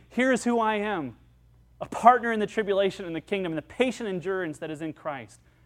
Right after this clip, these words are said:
My endurance, my hope, what keeps me courageous is, is not my own character, not my own record, not my own strength, but Christ.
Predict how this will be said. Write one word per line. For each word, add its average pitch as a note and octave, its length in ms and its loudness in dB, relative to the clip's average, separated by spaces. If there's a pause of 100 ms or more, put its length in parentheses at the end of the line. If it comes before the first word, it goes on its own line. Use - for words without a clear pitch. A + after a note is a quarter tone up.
(300)
My A3 160 0
endurance, G#3+ 560 2
my F3 100 -2
hope, G3+ 480 0 (160)
what G3+ 160 0
keeps A#3 400 -8
me G3+ 100 -2
courageous F3+ 720 -2
is, F3 300 -6 (240)
is F#3 180 0
not A3 240 0
my G3+ 200 -4
own F#3+ 160 -6
character, G3+ 440 -4
not E3+ 200 -8
my F#3 120 -8
own F3+ 180 -6
record, E3+ 360 -4
not E3+ 180 -8
my E3+ 140 -10
own E3+ 140 -8
strength, F3 440 -12 (720)
but D#3+ 160 -10
Christ. - 640 -14